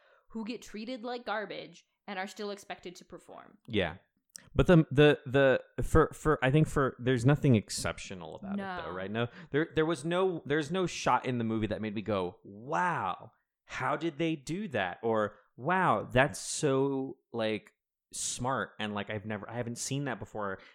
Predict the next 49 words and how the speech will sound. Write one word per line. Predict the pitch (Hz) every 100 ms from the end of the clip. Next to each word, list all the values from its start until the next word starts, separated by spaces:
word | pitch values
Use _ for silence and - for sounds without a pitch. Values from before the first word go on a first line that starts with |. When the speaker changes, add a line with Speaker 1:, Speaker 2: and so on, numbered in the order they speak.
| _ 123
Speaker 2:
either | 135 135 131
in | 131
any | 127 135
of | 123
the | 120
movies | 120 120 110
we've | 110
seen | 127 123
or |
just | 101 98 -
ever. | 160 131 107 - -
This | 123 147
movie | 185
doesn't | 180 165
have | 175
any | 127
of | 87
that. | - _
It's | 117 - - - -
largely | 156 226 127
boring. | 101 95 90 87 95 - _
Speaker 1:
No, | 233 262 349 320
and | 208
in | 262 240
fact, | - 311 247 - _ _ 190
this | 196 302 294 226
movie | 214 196 226 294 311 330 _
holds | - 240 349 262 240
your | 226 180
hand. | 185 175 226 294 330 _ _
This | 320
movie | 440 427 392
only | 381 349
really | 339 320
has | 269 269 254 190
one | 165 180 196 214 208
symbol, | - 202 214 220 233
and | 202 208
it's | -
the | -
poster | 190 180 190 - 190 196
of | 165 175 165
the |
friend | 170 165 170 185
with | 185 190 -
the |
money | 160 151 196
on | 226 269
it. | 294